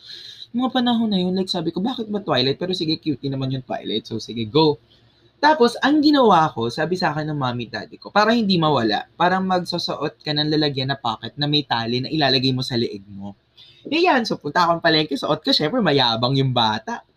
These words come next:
Di suot-suot. Tas cellphone, cellphone ka, eh. Papakita mo sa mga kalaro mo, mga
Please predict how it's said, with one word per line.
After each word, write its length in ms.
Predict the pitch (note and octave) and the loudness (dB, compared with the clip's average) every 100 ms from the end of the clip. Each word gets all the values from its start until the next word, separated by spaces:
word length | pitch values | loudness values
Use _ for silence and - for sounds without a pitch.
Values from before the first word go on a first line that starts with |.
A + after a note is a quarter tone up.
| _ | _
Di 320 | _ B2 A#2+ A#2+ | _ -8 -6 -6
suot-suot. 560 | - A#2+ - F3 - | -6 -8 0 2 2
Tas 160 | F3+ - | -2 -2
cellphone, 480 | D3 B2 D3 D3+ D3+ | 0 0 0 -2 0
cellphone 480 | C#3 C3 C3+ C#3 | -2 0 -2 -2
ka, 240 | C#3+ C#4+ F3+ | 2 2 2
eh. 240 | D#3 D3+ | 0 0
Papakita 480 | C#3+ C#3 C3+ C#3 D3 | -4 -4 0 2 0
mo 80 | D3+ | 0
sa 80 | D#3+ | 0
mga 320 | D3 C#3 C3+ | 0 0 2
kalaro 400 | C3+ C3+ C#3 C3+ | 4 6 4 2
mo, 320 | A3 B3+ | 0 0
mga 80 | F#3 | 0